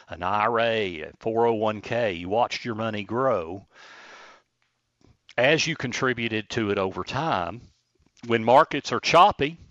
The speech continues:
you're continuing to contribute money, which is a huge benefit of the savings phase of life, because when markets are sharply down, you're continuing to invest.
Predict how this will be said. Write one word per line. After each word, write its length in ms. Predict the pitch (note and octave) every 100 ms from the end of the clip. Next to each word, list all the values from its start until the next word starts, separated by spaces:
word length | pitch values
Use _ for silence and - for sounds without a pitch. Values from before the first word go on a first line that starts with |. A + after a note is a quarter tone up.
| _ _ _ _ _ _ _ - - - -
you're 140 | - C3
continuing 680 | - F#2 B2 A#2+ A2+ G2
to 80 | F2+
contribute 640 | - F#2+ - G#2 F2 F#2+
money, 300 | F#2+ C#3 B2+
which 240 | F2+ G2 -
is 120 | F#2+
a 60 | F#2+
huge 420 | - D3 D3+ -
benefit 440 | A#2+ C#3 - G2+
of 100 | F2+
the 80 | F#2
savings 480 | - B2 A#2+ G#2 F2+
phase 300 | A2+ G#2 F2+
of 100 | F#2
life, 320 | G#2+ E3 -
because 320 | - - G#2
when 140 | G2+ F#2
markets 460 | G2+ D3+ C#3+ -
are 40 | G2
sharply 500 | - B2+ C#3+ - G2
down, 380 | A#2 D3+ G#2 F#2+
you're 140 | C#3+
continuing 680 | - D3 - G2 G2+ A2 G2+
to 160 | A2+ A2
invest. 600 | A2 C3+ - - -